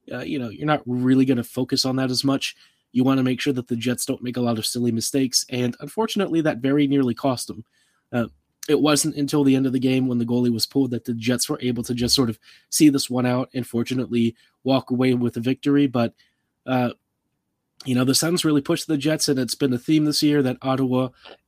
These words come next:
and teams like Arizona somehow have tested the Jets, whether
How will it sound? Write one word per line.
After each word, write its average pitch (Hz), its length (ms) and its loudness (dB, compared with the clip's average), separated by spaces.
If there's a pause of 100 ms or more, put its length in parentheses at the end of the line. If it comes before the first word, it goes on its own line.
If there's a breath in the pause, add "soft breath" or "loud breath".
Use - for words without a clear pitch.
and 123 200 0
teams 123 220 0
like 123 180 -6
Arizona 127 400 0
somehow 131 380 -2
have 123 160 -2
tested 123 320 -6
the 120 80 0
Jets, 123 340 0 (380 soft breath)
whether 123 400 2